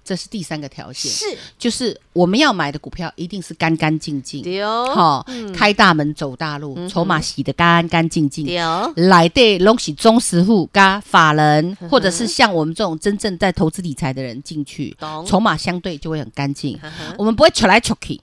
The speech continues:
Speaker 2: 嘿。
Speaker 1: 第二个，安全的水。
Speaker 2: 嘿。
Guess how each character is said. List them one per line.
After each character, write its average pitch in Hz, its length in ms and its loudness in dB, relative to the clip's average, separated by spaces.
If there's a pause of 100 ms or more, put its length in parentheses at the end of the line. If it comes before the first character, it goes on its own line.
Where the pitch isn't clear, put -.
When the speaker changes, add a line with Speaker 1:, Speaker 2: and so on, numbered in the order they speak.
Speaker 2:
嘿。 156 240 -18 (420)
Speaker 1:
第 349 140 -2
二 285 140 2
个， 175 200 -10 (260)
安 226 280 6
全 - 260 0
的 143 120 -4
水。 - 280 -14
Speaker 2:
嘿。 170 240 -18